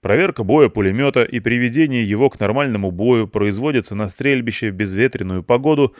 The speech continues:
в закрытом тире или на защищённом от ветра участке стрельбища при нормальном освещении», — процитировал он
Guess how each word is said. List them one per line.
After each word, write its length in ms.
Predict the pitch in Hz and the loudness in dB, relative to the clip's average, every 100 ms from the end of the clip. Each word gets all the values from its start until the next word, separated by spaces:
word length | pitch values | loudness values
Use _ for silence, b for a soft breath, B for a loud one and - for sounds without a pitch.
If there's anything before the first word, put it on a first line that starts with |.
| B B | B B
в 80 | 110 | 0
закрытом 480 | 143 151 175 110 95 | 2 2 0 -2 -4
тире 340 | - 160 135 | -4 0 0
или 320 | - 135 151 127 | 0 -2 0 0
на 120 | 107 | 0
защищённом 680 | 104 - 110 - 147 117 117 | -4 -4 -6 -2 -2 0 -4
от 140 | 101 | -2
ветра 260 | 120 123 117 | -2 0 -2
участке 480 | 113 - 107 - - | -2 0 0 -2 -10
стрельбища 560 | 120 139 135 120 139 | -4 -2 -2 -2 -4
при 200 | 110 113 | -2 -2
нормальном 520 | 101 90 95 101 104 | -2 -2 -4 -4 -6
освещении», — 800 | - - 101 - 117 87 80 101 _ _ _ _ _ - | -8 -8 -8 -4 -4 -6 -10 -16 _ _ _ _ _ -10
процитировал 680 | 113 - 104 101 85 90 - | -10 -8 -6 -4 -4 -6 -6
он 280 | 123 127 | -6 -6